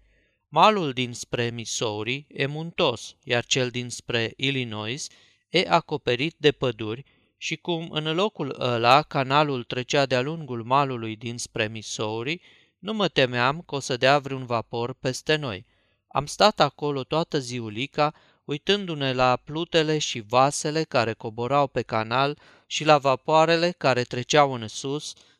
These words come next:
prin mijlocul apei, luându-se de piept cu ea. I-am povestit lui Jim ce spaimă am tras cu pălăvrăgioaica aia. Jim zicea că e mare hoțomană și că de-ar fi pornit ea însăși pe urmele noastre,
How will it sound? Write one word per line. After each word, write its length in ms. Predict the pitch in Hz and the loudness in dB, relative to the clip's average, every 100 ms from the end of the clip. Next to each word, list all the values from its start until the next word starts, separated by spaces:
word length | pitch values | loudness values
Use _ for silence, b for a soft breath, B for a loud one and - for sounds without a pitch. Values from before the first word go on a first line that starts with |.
| - | -4
prin 220 | 143 139 | -2 -2
mijlocul 560 | 160 170 165 151 139 120 | -4 -2 -2 -2 -4 2
apei, 540 | 120 143 - 156 160 b b b | 6 6 6 0 -2 b b b
luându-se 600 | 147 165 202 196 185 156 | -4 -2 -2 -4 -2 -2
de 140 | 127 | 0
piept 440 | 117 135 139 - - | -4 0 -2 -2 -14
cu 140 | - | -6
ea. 300 | 123 110 101 _ _ | -2 -2 -4 _ _
I-am 180 | - 147 | 0 0
povestit 500 | 147 151 156 - 196 | 2 0 0 -2 -4
lui 180 | 190 185 | -2 -2
Jim 240 | 160 170 123 | 0 -2 0
ce 140 | 131 | -4
spaimă 400 | 117 - 143 143 | -2 6 6 6
am 140 | 135 131 | 0 0
tras 320 | 143 135 - | 2 2 2
cu 140 | 117 | -10
pălăvrăgioaica 880 | - 117 117 113 113 135 123 - 107 | -2 -2 -2 -4 -2 2 2 2 -2
aia. 440 | - 117 113 98 - b b b b 131 | 0 0 0 -6 -12 b b b b -4
Jim 320 | 143 160 185 _ _ - | 0 0 -2 _ _ -8
zicea 360 | 160 - 180 | -4 6 6
că 100 | 175 | 6
e 60 | 170 | 2
mare 320 | 160 185 185 | 6 6 6
hoțomană 760 | 156 147 - 127 120 123 131 156 | 2 -2 -2 -4 0 0 0 -2
și 200 | - 131 | -2 -4
că 180 | - 120 | -2 2
de-ar 220 | 123 123 | 2 2
fi 160 | - | -2
pornit 480 | - 131 135 175 180 | -4 -4 -2 -2 2
ea 160 | 160 147 | 4 4
însăși 500 | 165 175 147 123 - | 2 -2 -2 -2 -2
pe 100 | - | -2
urmele 500 | 127 156 143 123 117 | 0 0 0 -2 -2
noastre, 580 | 117 123 131 - 156 | -2 0 0 -2 -4